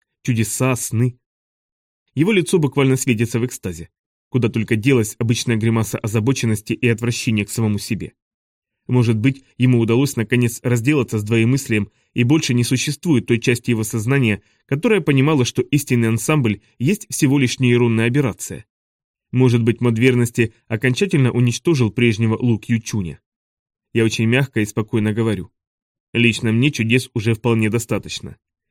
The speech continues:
Больше я просто не выдержу". "И обязательно должны быть состояния, где твоя жена..." Я обрываю его. "Так вот к чему весь этот рай земной и прочий бред. Эмоциональный шантаж".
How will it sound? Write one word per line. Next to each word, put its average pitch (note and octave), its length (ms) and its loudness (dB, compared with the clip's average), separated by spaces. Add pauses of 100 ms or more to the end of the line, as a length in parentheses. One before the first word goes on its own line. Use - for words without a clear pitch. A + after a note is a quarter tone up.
(140)
Больше A#2+ 340 2
я G#2+ 120 2
просто A#2 320 -2
не A#2+ 100 2
выдержу". G2 460 -4 (760)
"И A#2+ 120 0
обязательно A#2 640 0
должны B2+ 300 2
быть A#2 160 0
состояния, B2+ 540 2
где G#2+ 180 -4
твоя A#2+ 260 2
жена..." C3 300 0 (440)
Я A2+ 180 4
обрываю A2+ 420 0
его. E2+ 260 -8 (360)
"Так A#2 180 0
вот F3+ 180 2
к - 20 -20
чему C#3+ 220 4
весь A#2+ 220 4
этот A#2 300 0
рай B2+ 200 4
земной A#2+ 360 2
и A2+ 40 0
прочий A2+ 340 -2
бред. F#2 340 -6 (300)
Эмоциональный A#2+ 640 2
шантаж". B2 520 -4